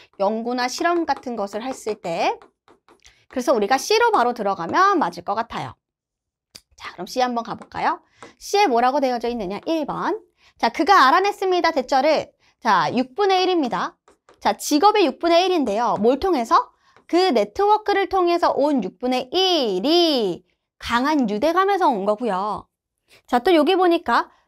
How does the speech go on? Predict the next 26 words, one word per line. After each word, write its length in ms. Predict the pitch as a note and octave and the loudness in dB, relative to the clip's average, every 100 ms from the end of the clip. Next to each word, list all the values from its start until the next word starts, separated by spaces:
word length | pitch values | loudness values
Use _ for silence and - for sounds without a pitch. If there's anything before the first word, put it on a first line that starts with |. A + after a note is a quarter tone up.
| _ | _
자, 320 | - G3+ F3+ - | -16 -12 -12 -4
또 200 | E4 F4 | 0 2
with 300 | A#3+ F4 F4+ | 2 0 2
the 140 | G#4+ | 2
rest, 420 | G4+ D#4+ D#4 - - | 6 6 4 0 -4
나머지, 540 | - A#3 E4 E4 F#3+ | 2 4 4 2 0
육분의 420 | A#3+ C4 F#4+ G4 G4+ | -4 -2 0 2 2
일의 200 | G4+ F4 | 2 2
나머지는 440 | A#3+ D4 D#4+ D4+ | 2 2 0 0
뭐예요? 200 | A3 G3 | 0 -2
육분의 340 | A#3 - G4+ D4+ | -2 0 2 2
오죠. 500 | G3 A3 B3+ A3 - _ _ | 0 0 0 0 -4 _ _
육분의 380 | B3+ - G4 G4+ | -8 -2 2 4
오는요, 800 | D#4 A#3+ A#3+ B3+ E4 D#4+ G#3+ D#3+ _ - _ - - | 4 2 -2 -2 0 2 0 -4 _ -20 _ -20 -14
중간 480 | - D#4 F4 F#4+ | -2 0 2 2
또는 300 | F#4+ F4+ E4+ | 2 0 0
약한 360 | G#3 - - G4 | 0 -2 0 0
유대감에서 520 | C4 C4+ C4+ B3+ C4 | 2 2 2 -2 -2
온 240 | - G#3 A3+ | -4 -2 2
건데요. 560 | D#4+ C#4 G3 G3+ - _ _ _ - - | 2 2 0 -2 -6 _ _ _ -20 -2
그리고 760 | E4 G#4+ F#4+ A#3 C4 G3+ - _ _ _ _ _ _ _ _ _ | 2 4 4 2 2 0 -4 _ _ _ _ _ _ _ _ _
약한 420 | A#3 B3+ - F#4+ | -2 0 2 2
유대감으로 640 | C#4 F4 F4+ F4 E4+ D#4 - | 2 2 2 2 0 -2 -6
통해서 500 | - G#4+ G#4 G4+ F#4 | -2 0 2 2 0
온 240 | - A3+ B3 | 0 -2 2
건 180 | F#4 | 2